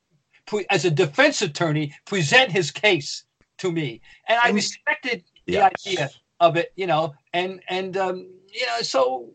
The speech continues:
Speaker 1: there we go, you know. That, that was fun.
Speaker 2: That's how I was with, yeah, Bob, that's how I was with DeMarcus, to have a conversation, to understand where he's coming from, and, and me to do the same. Here, here's where I was coming from. I had seen you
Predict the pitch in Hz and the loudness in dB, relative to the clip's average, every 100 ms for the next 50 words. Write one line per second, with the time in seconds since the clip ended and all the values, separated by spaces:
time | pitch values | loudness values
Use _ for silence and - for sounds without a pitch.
0 | _ 269 311 320 285 196 - - 214 247 | _ -8 -6 -4 0 0 0 -8 -12 -10
1 | 262 202 226 285 339 - 262 - 151 151 | -4 0 4 6 6 8 8 10 10 12
2 | 135 131 131 127 - 120 104 - _ - | 10 10 8 8 6 4 2 -4 _ 4
3 | 117 98 139 131 151 147 156 147 139 135 | 6 8 10 10 10 10 10 12 12 10
4 | 131 120 127 104 104 101 - 104 - - | 8 4 -2 2 4 4 2 -6 -6 -8
5 | - 107 135 147 139 127 120 110 - 104 | -2 4 6 6 4 0 0 0 -4 -4
6 | 98 101 95 113 117 127 123 - 120 117 | -4 -8 -6 -4 0 0 -2 -4 0 0
7 | 107 107 95 123 120 - 113 107 - 113 | 0 0 0 -4 -6 -2 -2 -4 -2 -2
8 | 104 - _ - 170 156 170 170 175 165 | -2 -10 _ -2 0 0 0 4 4 4
9 | 165 165 - 180 202 107 _ _ 143 156 | 2 2 2 0 0 -8 _ _ -6 0
10 | 160 175 151 170 175 202 - 135 120 - | 2 2 4 4 4 2 -2 -6 -8 -4
11 | 113 110 120 107 - 170 165 131 101 | -2 0 -2 -2 -4 -4 -2 -2 -4